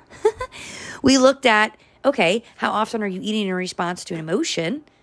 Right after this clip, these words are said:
A lot of times when people think of emotional eating, we think of someone who is struggling with depression or anxiety, um, or an uncontrollable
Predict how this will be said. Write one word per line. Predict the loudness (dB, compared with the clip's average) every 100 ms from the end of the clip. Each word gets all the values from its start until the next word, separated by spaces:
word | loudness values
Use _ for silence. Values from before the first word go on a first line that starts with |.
| _ -6
A |
lot | -4
of | -2
times | -2 -2
when | -4
people | -4 -6 -6
think | -8 -6
of |
emotional | -4 -4 -6 -8 -10
eating, | -6 -6
we | -4 -6
think | -8 -8 -8
of | -10 -8
someone | -8 -8
who | -8 -10
is | -8 -8
struggling | -4 -4 -2 -6 -6
with | -8 -10 -16 -20 -20 -12
depression | -4 2 2 4 0 0
or | 0 -2
anxiety, | -2 0 4 8 8 8 4 2 -4 -14 -20 -16 -6
um, | -2 -2 0
or | -2
an | 0
uncontrollable | -2 -2 -4 0 2 4 2 2 2